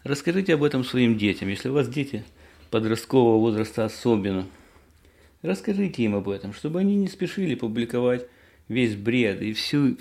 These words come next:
весь этот идиотизм, кот-, в который они могут попасть случайно. Не потому, что они у вас плохие дети, они у вас чудные дети. Но они ра-, бывают в разных компаниях. Пусть они будут немножко осторожнее, чтобы пять-десять лет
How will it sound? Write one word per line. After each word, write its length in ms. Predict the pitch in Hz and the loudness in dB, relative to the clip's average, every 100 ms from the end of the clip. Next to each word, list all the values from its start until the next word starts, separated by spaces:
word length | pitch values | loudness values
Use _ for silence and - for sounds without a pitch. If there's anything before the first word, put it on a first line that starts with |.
| - | 0
весь 200 | 139 139 | 0 0
этот 200 | 123 120 | -2 -2
идиотизм, 800 | 117 117 117 - 131 107 98 - - - - _ | 2 4 2 0 -2 0 -4 -6 -20 -20 -20 _
кот-, 220 | - - | -10 -8
в 100 | - | -10
который 380 | - - 135 117 | -10 -2 4 6
они 180 | 120 123 | 8 8
могут 340 | 127 117 117 | 8 6 4
попасть 360 | 117 110 117 - | 0 0 -2 0
случайно. 640 | 135 160 - 151 107 90 | -2 0 4 4 4 4
Не 140 | 120 | 2
потому, 320 | 190 226 220 214 | 2 4 4 2
что 140 | 127 | 2
они 140 | 113 | 2
у 40 | 104 | 2
вас 120 | 101 | 0
плохие 340 | - 110 123 | -2 -2 0
дети, 220 | 113 107 117 | 0 0 0
они 120 | 165 | -2
у 40 | |
вас 160 | 180 - | -4 -8
чудные 520 | - 151 156 113 98 | -4 -2 2 2 2
дети. 340 | 87 87 80 - _ _ - - _ - | -2 -6 -8 -16 _ _ -20 -20 _ 0
Но 120 | 202 | 2
они 160 | 208 180 | 4 2
ра-, 100 | 143 | 2
бывают 480 | - 143 135 110 | -2 0 4 4
в 40 | 110 | 4
разных 280 | 104 101 - | 2 2 -2
компаниях. 520 | 131 139 143 123 123 - _ _ _ _ - | -2 0 0 0 -2 -12 _ _ _ _ -4
Пусть 240 | 208 - | -4 -2
они 160 | 160 139 | -2 0
будут 320 | 131 120 123 | 2 2 2
немножко 720 | 127 156 170 156 139 - 107 | 2 2 2 2 0 0 -2
осторожнее, 580 | - 107 101 87 82 101 _ - - | -2 -4 -4 -4 -8 -14 _ -20 -20
чтобы 380 | - 127 117 113 | -4 0 2 0
пять-десять 800 | - - 139 117 113 110 107 107 | -2 0 2 0 -2 -4 -6 -4
лет 340 | 107 104 104 | 0 0 -2